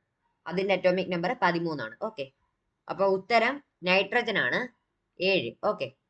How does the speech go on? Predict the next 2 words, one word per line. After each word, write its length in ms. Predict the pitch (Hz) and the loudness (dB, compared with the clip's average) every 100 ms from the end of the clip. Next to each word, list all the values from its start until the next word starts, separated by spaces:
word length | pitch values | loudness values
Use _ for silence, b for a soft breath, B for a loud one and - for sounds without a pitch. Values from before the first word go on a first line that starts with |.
| _ _ _ _ _ _ _ _ _ _ _ _ - _ _ _ _ _ - | _ _ _ _ _ _ _ _ _ _ _ _ -20 _ _ _ _ _ 6
അടുത്തത് 300 | 233 214 180 247 175 | 6 8 6 4 2
ഒമ്പതാമത്തെ 500 | 190 202 226 240 247 | 0 6 6 6 2